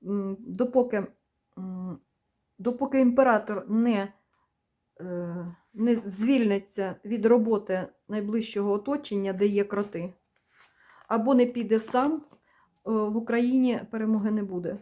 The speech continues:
Я неодноразово це говорила, і ще, ще в своїх розкладах я робила розклад, не пам'ятаю я, чи його викладала,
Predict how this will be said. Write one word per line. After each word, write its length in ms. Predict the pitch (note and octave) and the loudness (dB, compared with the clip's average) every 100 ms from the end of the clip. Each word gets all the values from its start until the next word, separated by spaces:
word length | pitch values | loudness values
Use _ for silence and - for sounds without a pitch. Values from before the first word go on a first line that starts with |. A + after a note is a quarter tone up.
| _ _ _ _ _ G#3 | _ _ _ _ _ -8
Я 140 | G#3 | -4
неодноразово 600 | G#3 G3 G#3+ A3 G#3+ F#3 | -2 -2 -2 0 0 -2
це 180 | F#3 G3 | -4 -6
говорила, 520 | F#3+ G3+ A#3+ B3+ F#3+ G3+ | -4 -2 0 0 0 -2
і 160 | G#3+ G#3 - _ _ _ _ _ _ _ _ _ _ _ _ _ - | -4 -6 -18 _ _ _ _ _ _ _ _ _ _ _ _ _ -14
ще, 380 | G3 - A#3+ A3+ - _ - | -12 -8 -4 -4 -6 _ -12
ще 240 | A3+ B3+ | -8 -6
в 40 | A#3 | -6
своїх 320 | G#3 G#3+ G#3 | -2 -2 -2
розкладах 480 | G3+ - G3+ G3+ G#3+ | -6 -4 -4 -4 -4
я 80 | |
робила 420 | G3 F#3+ F#3+ F#3 F3 | -4 -2 -2 -2 -4
розклад, 480 | G3 F3+ C4 C4 - _ | -8 -6 -6 -6 -8 _
не 140 | G3+ G#3 | -6 -6
пам'ятаю 580 | F#3+ G3 G3+ F3+ F3+ | -6 -6 -4 -2 -2
я, 160 | F#3 - - | -4 -6 -10
чи 100 | - | -12
його 180 | F#3 G3+ | -8 -6
викладала, 640 | F#3+ F#3+ G#3 C4+ A3+ F3 | -6 -6 -6 -4 -4 -4